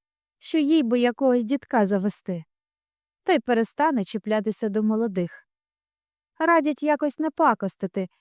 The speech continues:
їй у відповідь. Але ж я не можу ображати літню жінку,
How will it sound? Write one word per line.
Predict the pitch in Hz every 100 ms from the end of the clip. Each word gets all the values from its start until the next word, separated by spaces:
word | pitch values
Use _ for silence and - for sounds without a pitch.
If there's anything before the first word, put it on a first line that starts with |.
| _
їй | 214 226 220
у | 247
відповідь. | 240 208 - 185 175 - _ _ _ _ _ _ _ _
Але | - 240 240
ж | 220
я | 226 240
не | 233
можу | 233 247 277 226
ображати | - 202 220 214 254 269 254
літню | 233 262 262 277
жінку, | 254 262 185 - 165